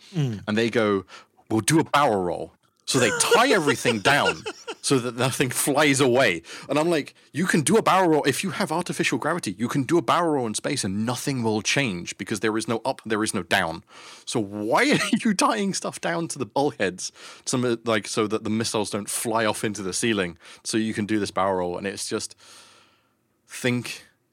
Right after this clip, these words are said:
Speaker 2: about the surroundings that you are in. Think about the world that you are in and apply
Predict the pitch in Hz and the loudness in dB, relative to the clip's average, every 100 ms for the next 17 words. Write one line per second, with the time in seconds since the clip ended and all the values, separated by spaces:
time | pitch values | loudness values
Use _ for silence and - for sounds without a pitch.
0 | _ _ _ _ 104 104 98 - _ _ | _ _ _ _ -4 -2 -4 -8 _ _
1 | - - 87 95 110 107 104 87 - 95 | -10 -8 -4 -4 -4 -6 -6 -8 -10 -8
2 | 92 87 85 90 92 _ _ _ _ - | -6 -8 -10 -12 -16 _ _ _ _ -18
3 | - 117 123 - 113 101 - 101 85 101 | -6 -4 -4 -4 -2 -4 -4 -10 -4 -2
4 | 107 110 110 - - 95 87 85 85 80 | 0 0 -4 -12 -10 -6 -6 -6 -8 -12
5 | 78 _ _ _ - 82 80 _ - 98 | -18 _ _ _ -12 -10 -10 _ -4 2
6 | 98 107 101 | 4 4 4